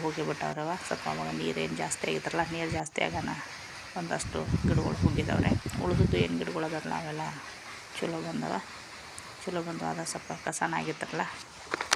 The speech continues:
ನೋಡ್ರಿ, ಇಲ್ಲಿ ಅದು ಅಕ್ಕಿ ಪಾಕೆಟ್ ಒಳಗೆ ಏನು ಗಿಡ ಹಾಕಿದ್ರಲ್ಲ, ಅದ್ರೊಳಗೆಲ್ಲ ಸಣ್ಣ ಕಸ ಹೆಂಗೆ ಎದ್ದೈತೆ ನೋಡ್ರಿ. ಅದು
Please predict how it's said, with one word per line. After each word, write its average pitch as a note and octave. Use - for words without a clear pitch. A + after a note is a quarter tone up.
ನೋಡ್ರಿ, E3+
ಇಲ್ಲಿ F3+
ಅದು E3
ಅಕ್ಕಿ -
ಪಾಕೆಟ್ E3
ಒಳಗೆ E3
ಏನು E3
ಗಿಡ D#3
ಹಾಕಿದ್ರಲ್ಲ, D#3
ಅದ್ರೊಳಗೆಲ್ಲ D#3
ಸಣ್ಣ E3
ಕಸ D#3
ಹೆಂಗೆ D3+
ಎದ್ದೈತೆ D3
ನೋಡ್ರಿ. F3+
ಅದು -